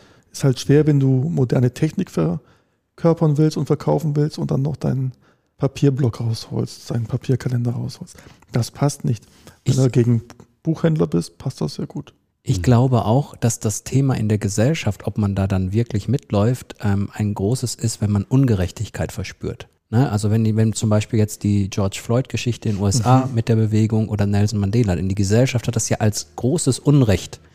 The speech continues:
Speaker 2: wahrgenommen. Und ich glaube, dass aus der Situation heraus wahrscheinlich auch so eine Bewegung dann entsteht.
Speaker 3: Aber die braucht dann einen Anführer, ja?
Speaker 1: Ja, ja, klar.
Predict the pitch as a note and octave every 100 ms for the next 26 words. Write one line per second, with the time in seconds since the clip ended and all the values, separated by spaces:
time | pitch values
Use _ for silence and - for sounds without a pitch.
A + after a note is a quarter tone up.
0 | _ _ _ _ G#2 G#2 G2+ G2+ F#2+ F#2
1 | E2 G2+ - A2+ C3+ C3 - A2 A#2 C#3
2 | D#3+ - B2+ - C3 A2+ G#2+ A#2+ A2+ -
3 | - - _ _ G#2+ - A2+ A2+ B2 A2+
4 | - - _ G2+ F#2+ F#2 F#2 F#2+ F2+ F#2
5 | - _ _ _ - E2+ F2 - - F#2+
6 | - - G#2+ G#2+ - G#2 - C3+ C#3 -
7 | B2 - D#2+ E2 - _ _ G#2+ C3+ _
8 | _ _ _ - G#3 D#3 F#3+ - _ -
9 | A#2+